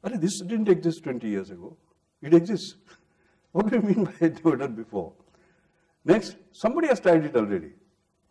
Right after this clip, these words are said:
confidently. And supposing you are scared, but you have good English, and you don't want to show that you are scared,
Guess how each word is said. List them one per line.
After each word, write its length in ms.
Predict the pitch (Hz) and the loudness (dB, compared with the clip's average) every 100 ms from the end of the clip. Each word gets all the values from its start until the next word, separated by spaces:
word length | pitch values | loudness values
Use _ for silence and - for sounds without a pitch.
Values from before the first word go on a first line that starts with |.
| _ _ _ _ _ _ _ | _ _ _ _ _ _ _
confidently. 440 | - 98 95 82 - _ _ - - _ _ _ _ | -8 -8 -8 -18 -20 _ _ -20 -20 _ _ _ _
And 120 | 175 | -2
supposing 680 | 170 202 302 294 196 220 - - | 0 2 4 6 4 2 -4 -4
you 120 | 160 | 0
are 80 | 175 | 2
scared, 540 | - 226 196 170 - - _ _ _ _ _ _ _ _ | 4 6 8 6 4 -18 _ _ _ _ _ _ _ _
but 100 | 151 | 0
you 100 | 156 | 6
have 120 | 165 160 | 8 8
good 120 | 196 | 6
English, 500 | 175 139 107 - - - | 6 6 2 -2 -20 -16
and 120 | 120 | -8
you 100 | 143 | 4
don't 160 | 185 214 | 6 6
want 160 | 208 | 2
to 80 | 196 | 2
show 180 | 190 180 | 6 8
that 160 | 170 | 8
you 100 | 156 | 6
are 60 | 151 | 0
scared, 460 | - 131 120 110 | 0 2 4 2